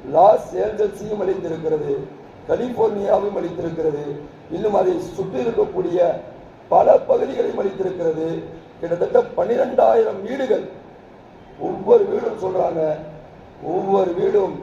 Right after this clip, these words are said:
ஐம்பது மில்லியன் டாலர் இருக்கும். ஒவ்வொரு வீடும் எரிந்திருக்கிறது. பன்னெண்டாயிரம் வீடுகள் இதுவரைக்கும் எரிந்திருக்கிறது. நாற்பதாயிரம் ஏக்கர்கள் அழிந்திருக்கிறது. கிட்டத்தட்ட நாலு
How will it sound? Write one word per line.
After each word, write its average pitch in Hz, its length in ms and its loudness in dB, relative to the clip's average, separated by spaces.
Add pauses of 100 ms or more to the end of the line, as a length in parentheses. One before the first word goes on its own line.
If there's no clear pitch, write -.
(440)
ஐம்பது 202 460 -2
மில்லியன் 180 360 -4
டாலர் 170 320 2
இருக்கும். - 320 -10 (1300)
ஒவ்வொரு 233 440 6
வீடும் 240 280 0 (120)
எரிந்திருக்கிறது. 180 600 0 (680)
பன்னெண்டாயிரம் 233 800 6
வீடுகள் 240 320 2
இதுவரைக்கும் 208 480 0
எரிந்திருக்கிறது. 170 600 -2 (600)
நாற்பதாயிரம் 185 880 2
ஏக்கர்கள் 190 440 2
அழிந்திருக்கிறது. 165 680 0 (920)
கிட்டத்தட்ட 190 460 0 (1400)
நாலு 165 360 6